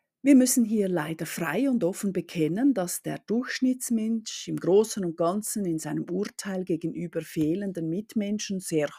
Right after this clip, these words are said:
hart und streng ist und statt objektiv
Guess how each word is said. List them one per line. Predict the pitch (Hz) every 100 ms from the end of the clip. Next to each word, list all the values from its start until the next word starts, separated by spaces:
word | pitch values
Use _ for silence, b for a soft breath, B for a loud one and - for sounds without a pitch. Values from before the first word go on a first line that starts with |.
| -
hart | 170 175 -
und | - 202 202
streng | - - 170 175
ist | 170 170 - - B B B B B
und | 196 185
statt | - 156 -
objektiv | 175 180 285 - - 262 269